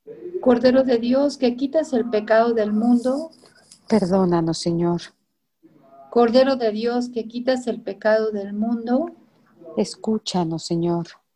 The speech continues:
Speaker 1: Cordero de Dios, que quitas los pecados del mundo.
Speaker 2: Ten piedad y misericordia de nosotros.
Speaker 1: Bajo tu amparo nos acogemos.
Speaker 2: Santa Madre de Dios,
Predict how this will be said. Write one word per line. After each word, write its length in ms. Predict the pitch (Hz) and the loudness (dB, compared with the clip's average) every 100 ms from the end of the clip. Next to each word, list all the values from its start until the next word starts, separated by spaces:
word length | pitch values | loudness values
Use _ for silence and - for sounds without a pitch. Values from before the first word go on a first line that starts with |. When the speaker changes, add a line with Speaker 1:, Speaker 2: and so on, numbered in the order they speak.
| _ _ _ _ _ - | _ _ _ _ _ 2
Speaker 1:
Cordero 500 | 233 220 226 240 233 | 4 6 6 6 4
de 140 | 214 | 2
Dios, 420 | 208 233 240 247 | 0 2 2 2
que 180 | - 226 | -2 -6
quitas 340 | - 262 302 285 | -4 -2 0 2
los 160 | 247 | 0
pecados 560 | - 202 208 208 208 208 | -4 -6 -4 -2 -4 -6
del 160 | 196 | -12
mundo. 420 | 202 214 214 220 240 285 - - - _ - | -12 -6 -4 -4 -4 -8 -14 -20 -20 _ -6
Speaker 2:
Ten 220 | 208 190 | 0 0
piedad 520 | 180 190 175 196 220 254 - | 2 2 2 2 2 0 -2
y 80 | 185 | -2
misericordia 840 | 180 - 180 - 185 175 170 170 | 0 0 -2 0 2 2 2 0
de 60 | 160 | -2
nosotros. 880 | 165 - 175 170 - 170 - - _ _ _ _ _ _ _ | -6 -6 -6 -6 -10 -12 -14 -18 _ _ _ _ _ _ _
Speaker 1:
Bajo 460 | 196 226 226 226 | 0 0 2 0
tu 100 | 226 | 2
amparo 400 | 214 214 247 277 | 0 2 2 4
nos 240 | 294 247 220 | 2 2 -2
acogemos. 1040 | 214 - - 220 214 185 - - - _ _ _ - _ _ _ - | -6 -10 -8 -6 -6 -8 -14 -20 -20 _ _ _ -20 _ _ _ -20
Speaker 2:
Santa 520 | - 220 214 208 190 | -8 -2 -2 -2 0
Madre 440 | 180 175 175 175 | 0 0 2 0
de 160 | 165 170 | 0 0
Dios, 560 | 175 170 165 - - | 0 -2 -4 -12 -20